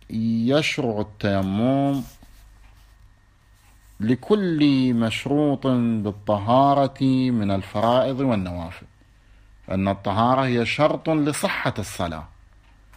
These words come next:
ولا تصح الصلاة نافلة أو واجبة بلا طهارة، فالتيمم يشرع إذن للصلاة. هذا واحد. اثنين،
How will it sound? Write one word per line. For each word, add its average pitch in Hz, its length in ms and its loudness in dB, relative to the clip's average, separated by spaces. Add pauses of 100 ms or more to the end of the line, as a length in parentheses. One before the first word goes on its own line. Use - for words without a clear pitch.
(160)
ولا 113 220 4
تصح 135 460 -4
الصلاة 113 460 0
نافلة 107 580 0
أو 156 260 -2
واجبة 107 720 -2 (380)
بلا 113 300 2
طهارة، 85 460 -6 (500)
فالتيمم 113 760 -2 (520)
يشرع 110 520 0
إذن 143 340 -2
للصلاة. 85 400 -8 (120)
هذا 101 140 0
واحد. 85 300 -6 (100)
اثنين، 139 280 2